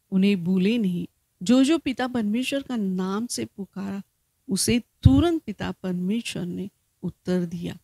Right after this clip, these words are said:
हम देखते हैं कि आप अपने बुरे दिन का एक अंत होने का समय आता है। So, हम पिता परमेश्वर के नज़र में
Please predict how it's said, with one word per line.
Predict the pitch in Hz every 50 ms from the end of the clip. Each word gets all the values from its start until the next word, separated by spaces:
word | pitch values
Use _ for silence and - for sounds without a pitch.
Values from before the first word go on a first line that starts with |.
| _ _ _ _ _ _ -
हम | 269 302 320 294
देखते | 285 294 294 - _ 359 359 349 302
हैं | 277 269 254 233 - -
कि | 247 240 233 - - _ _ _ _ _ -
आप | 226 220 - - - _ -
अपने | 226 226 - _ 269 294 330 349 359
बुरे | 277 226 185 208 220 233 240 247
दिन | 208 185 208 202 202 190
का | - 226 233 - -
एक | 208 196 202 - _ _ -
अंत | 202 214 208 190 -
होने | - - 190 190 180 180 175
का | - - 180
समय | - - 190 180 180 175 175 - - -
आता | 175 165 - - 175
है। | 175 175 147 180 - - _ _ _ _ _ - - - - - -
So, | - - 392 302 247 254 311 330 - _ _ _ _ - - - - - -
हम | 226 233 240 240 247 - _ _ _ _ _ _ _
पिता | - 277 - 330 339
परमेश्वर | 311 320 302 277 277 285 294 - 320 285 -
के | - 294 269
नज़र | 226 220 214 208 190 254 262 247
में | 226 214 247 277